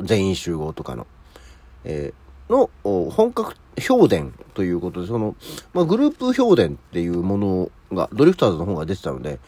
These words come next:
ちょっと前から気にはなってたんですよね。初版が二千二十二年の六月、まあ、ちょうど一年ぐらい前の本なんですけど、まあ、ちょっと買おうと思ってて、逃してたものを、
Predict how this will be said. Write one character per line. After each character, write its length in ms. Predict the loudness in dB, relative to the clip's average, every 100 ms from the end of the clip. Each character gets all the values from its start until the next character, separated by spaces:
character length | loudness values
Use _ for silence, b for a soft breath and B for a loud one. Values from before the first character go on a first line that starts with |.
| b b
ち 40 |
ょ 40 | 0
っ 20 |
と 60 |
前 220 | 4 6 6
か 100 | 4
ら 80 |
気 140 | 2 0
に 60 |
は 100 | 2
な 80 | 2
っ 20 |
て 80 | 0
た 80 | -8
ん 40 |
で 40 | -6
す 60 |
よ 60 | -6
ね。 140 | -6 -8 -8
初 220 | -2 2
版 260 | 4 4
が 200 | 6 4 2 B B B
二 100 | -2
千 260 | 2 4 4
二 140 | 4
十 160 | 2 2
二 100 | 2
年 160 | 2 2
の 80 | -2
六 240 | -4 0
月、 400 | -2 0 -4 -4
ま 120 | -2 0
あ、 20 |
ち 80 | 0
ょ 20 |
う 20 |
ど 60 | 0
一 140 | 0
年 140 | 0 2
ぐ 60 |
ら 80 | 2
い 20 |
前 160 | 2 0
の 80 | -4
本 180 | -8 -8
な 80 |
ん 60 | -10
で 360 | -14 -12 -14 -8
す 80 |
け 100 | 2
ど、 180 | 4 4 2 B B B B B 0
ま 80 |
あ、 20 | 0
ち 80 |
ょ 20 | 0
っ 40 |
と 80 | -4
買 200 | 2 4
お 200 | 6 4
う 40 |
と 120 | 2 0
思 160 | 0
っ 20 |
て 180 | 0 -2
て、 200 | 0 -2 -4 -12 -18 -14 -4
逃 300 | 2 4 4
し 60 | 2
て 60 |
た 120 | -2
も 120 | 0 2
の 80 | 0
を、 160 | -2